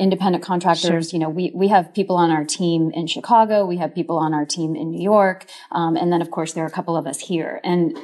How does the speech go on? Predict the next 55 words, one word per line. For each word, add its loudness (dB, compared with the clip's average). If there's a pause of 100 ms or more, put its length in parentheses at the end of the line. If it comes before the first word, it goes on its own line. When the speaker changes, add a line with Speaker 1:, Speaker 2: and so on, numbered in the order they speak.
(100)
Speaker 1:
I 4
actually 2
prefer 2
that. 0 (100)
Um, 2
and 4
it -2
definitely 0
fits -6
into -2
my 2
intention -2
to -4
have -2
more 0
flexibility, 0 (460)
um, 0
and 0
to -4
spend 0
more 0
time -4
with -4
my -8
son. -8 (480)
Speaker 2:
And 4
so 2
what 0
are 2
the 0
things 0
that, -4
so 2
there 0
are 0
people -2
listening 0
that 0
are 0
wondering, 0
"Well, 0
what 0
are 0
those -2
things? -8
How -4
do 2
you 2
create -2
that -4
flexibility? -2
How -4
do 0
you 2
package -4